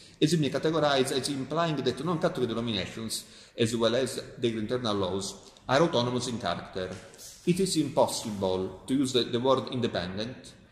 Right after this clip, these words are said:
because they have to respect the Italian legal system, unlike the Catholic Church.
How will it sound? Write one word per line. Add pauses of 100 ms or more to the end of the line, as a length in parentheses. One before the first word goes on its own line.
(240)
because
they
have
to
respect
the
Italian
legal
system,
unlike
the
Catholic
Church.